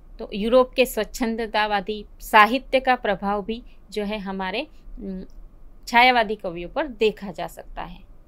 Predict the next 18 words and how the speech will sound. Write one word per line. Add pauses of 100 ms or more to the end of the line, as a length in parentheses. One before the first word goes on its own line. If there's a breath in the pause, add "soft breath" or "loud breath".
(160)
और
नवीन
शिक्षा
पद्धति
ने
भी (220)
बहुत, (180)
अ, (200)
जागरूकता, (420 soft breath)
अ,
हमारे
जो
युवक
हैं, (140)
थे
उस
समय (360 soft breath)
उनमें